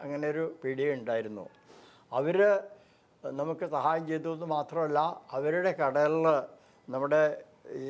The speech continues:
ഏഹ്, ഭക്ഷണത്തിനെ പറ്റിയുള്ള വിവരങ്ങൾ കൊടുക്കുന്ന ഈ ഫ്ലയേഴ്സ് എന്ന് പറയില്ലേ, അതൊക്കെ ഇവിടെ വെച്ചോളൂ, ഞങ്ങൾ എല്ലാവർക്കും എത്തിക്കാമെന്ന് പറഞ്ഞു. പിന്നെ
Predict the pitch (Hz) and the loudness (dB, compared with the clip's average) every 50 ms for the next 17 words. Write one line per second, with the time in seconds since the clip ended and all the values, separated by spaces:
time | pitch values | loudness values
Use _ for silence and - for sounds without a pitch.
0 | 135 131 127 131 - - - - - - - - - - - - - - - - | -4 -4 -6 -6 -8 -12 -18 -14 -12 -12 -12 -10 -12 -12 -12 -12 -14 -14 -16 -18
1 | - - - - - _ - 143 143 139 - - 160 147 156 165 151 156 160 156 | -20 -20 -20 -20 -20 _ -4 -4 -4 -2 -2 -2 -2 -2 0 2 2 2 2 0
2 | 139 - 151 143 139 143 135 127 127 139 135 143 147 147 151 151 147 135 135 127 | -2 -4 -4 -2 0 0 0 2 2 2 2 2 2 0 -2 -2 -2 -2 -2 -4
3 | 127 - - 139 135 135 131 131 - - - _ _ _ _ - 139 127 - - | -4 -4 -4 -2 -2 -2 -2 -4 -4 -10 -20 _ _ _ _ -14 -14 -12 -8 -4
4 | 139 139 147 151 160 165 160 156 160 - - 147 143 135 131 135 135 131 127 117 | 0 2 4 4 4 4 4 2 -2 -4 -4 -2 -2 0 0 0 -2 -2 -2 -4
5 | 101 - - - 123 135 131 - - 135 131 135 - - - _ _ _ _ _ | -4 -6 -6 -4 -4 -4 -2 0 0 0 0 0 -4 -12 -20 _ _ _ _ _
6 | - 120 131 131 147 147 135 143 - - 139 135 135 139 139 139 139 139 131 120 | -8 -4 0 0 2 2 0 0 0 2 2 4 4 4 2 0 -2 -6 -10 -10
7 | 120 123 131 135 127 120 120 120 120 117 - - 131 113 - - 123 101 - 123 | -8 -6 -4 -2 -2 0 0 -2 -2 -2 -4 -6 -8 -8 -8 -12 -14 -8 -6 -4
8 | 123 123 120 120 120 104 - 90 90 95 87 - _ _ _ _ _ _ _ _ | -4 -4 -6 -8 -8 -8 -8 -10 -16 -18 -20 -20 _ _ _ _ _ _ _ _
9 | _ _ - 156 156 | _ _ -10 -6 -4